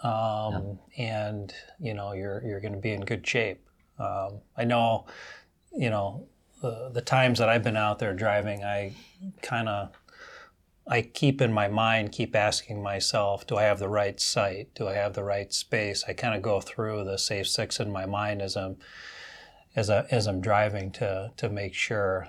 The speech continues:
Speaker 1: that, um, and, and it sort of keeps my brain occupied. "Okay,
Speaker 2: Mm-hmm.
Speaker 1: do I have the right spacing? Okay, is my sight in the right area?"
Speaker 2: Yeah,
Speaker 1: Yeah.
Speaker 2: and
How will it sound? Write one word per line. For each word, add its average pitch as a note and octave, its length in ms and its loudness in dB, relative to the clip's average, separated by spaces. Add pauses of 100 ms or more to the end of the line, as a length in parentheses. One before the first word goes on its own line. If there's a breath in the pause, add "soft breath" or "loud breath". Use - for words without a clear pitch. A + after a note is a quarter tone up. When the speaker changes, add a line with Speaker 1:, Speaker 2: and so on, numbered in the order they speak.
Speaker 1:
that, G2 460 -4
um, G2+ 440 -6 (580)
and, B2+ 240 -2
and B2 120 -2
it A2+ 100 -4
sort C3+ 180 4
of - 80 -6
keeps B2+ 220 -2
my G2 160 -2
brain G#2 320 0
occupied. G2 720 -6
"Okay, G#2+ 140 -10
Speaker 2:
Mm-hmm. G#2 220 -8
Speaker 1:
do A2 120 -6
I - 20 -2
have G#2 100 -2
the G#2 100 -6
right G#2+ 220 -4
spacing? G2+ 560 -10
Okay, G2 400 -12
is F#2 140 -16
my G#2 120 -6
sight G#2+ 340 -4
in G#2 80 -10
the G2 80 -10
right F#2+ 260 -6
area?" G#2+ 440 -12 (200)
Speaker 2:
Yeah, A#2+ 220 12
Speaker 1:
Yeah. F2+ 60 2
Speaker 2:
and E2+ 100 -6